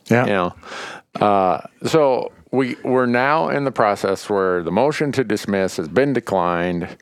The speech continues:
Speaker 2: We have a jury trial in federal court. Uh, now we get into these,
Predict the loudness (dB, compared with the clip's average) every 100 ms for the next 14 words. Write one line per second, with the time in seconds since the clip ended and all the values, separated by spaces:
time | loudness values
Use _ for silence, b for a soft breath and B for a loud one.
0 | B B B B -4 -2 2 2 2 2
1 | 0 -4 -4 -2 -2 -4 -2 -2 0 -2
2 | 0 0 -2 -2 -6 B B -2 2 2
3 | 2 2 0 -2 -6 -12 _ _ -8 -4
4 | -2 0 0 0 -2 -4 -2 -2 -6 -14
5 | B B B B B B B B -2 0
6 | 2 2 -2 -4 -8 -10 -14 _ _ _
7 | _ _ _ _ _ _ 0 2 2 0
8 | 0 0 0 0 0 -2 -2 0 0 -2
9 | -6 -14